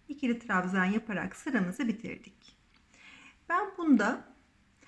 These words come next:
e, buradaki gibi şerit yapmadım. Direkt şu an yapacağım sırayla bitirdim. Ama,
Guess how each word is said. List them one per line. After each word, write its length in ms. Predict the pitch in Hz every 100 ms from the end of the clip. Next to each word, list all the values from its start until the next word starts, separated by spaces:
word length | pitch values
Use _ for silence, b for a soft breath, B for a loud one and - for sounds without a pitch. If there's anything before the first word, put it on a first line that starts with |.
| b b -
e, 320 | 196 185 185
buradaki 420 | 285 285 269 -
gibi 160 | 247 277
şerit 400 | - 247 277 -
yapmadım. 520 | 302 302 202 190 - - - _ _ -
Direkt 280 | 285 285 -
şu 180 | -
an 80 | 339
yapacağım 540 | 302 254 233 208 196 196
sırayla 480 | - 185 170 170
bitirdim. 560 | 180 - 175 160 175 403 - - B B
Ama, 420 | 339 311 285 285